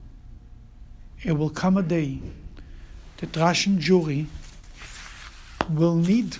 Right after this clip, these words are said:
the Torahs." He was shocked. The Rebbe told him, "Not only they will need all the Torahs and the tefillins that they have there,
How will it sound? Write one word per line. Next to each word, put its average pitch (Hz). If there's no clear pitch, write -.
the 160
Torahs." -
He 175
was 160
shocked. -
The 185
Rebbe 180
told 196
him, 170
"Not 226
only 240
they 202
will 190
need 202
all 226
the 202
Torahs 202
and 180
the 165
tefillins 208
that 185
they 175
have 175
there, 202